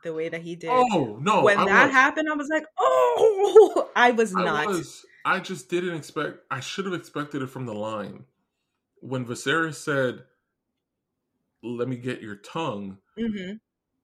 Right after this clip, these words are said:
Speaker 2: I didn't put two and two together that they were gonna cut him off at the mouth and show his tongue.
Speaker 1: Mm-hmm.
Speaker 2: I thought, the whole time I thought Daemon was, I knew Daemon was gonna do it.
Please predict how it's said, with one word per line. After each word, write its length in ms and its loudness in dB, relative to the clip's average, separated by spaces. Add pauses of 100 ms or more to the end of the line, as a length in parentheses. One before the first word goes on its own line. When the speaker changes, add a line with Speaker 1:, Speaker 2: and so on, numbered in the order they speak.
(380)
Speaker 2:
I 120 -2
didn't 260 -4
put 220 -10
two 160 -6
and 80 -8
two 120 -8
together 340 -6
that 140 -14
they 100 -6
were 140 -8
gonna 180 -10
cut 360 -14
him 340 -12
off 440 -10 (320)
at 200 -8
the 80 -12
mouth 340 -8
and 120 -12
show 180 -12
his 140 -18
tongue. 440 -10 (360)
Speaker 1:
Mm-hmm. 280 -10 (1080)
Speaker 2:
I 220 2
thought, 500 -2
the 60 -8
whole 180 -4
time 180 -4
I 80 0
thought 400 -4
Daemon 260 -4
was, 180 -12 (200)
I 100 0
knew 160 -4
Daemon 460 -4
was 120 -8
gonna 180 -8
do 220 -6
it. 140 -6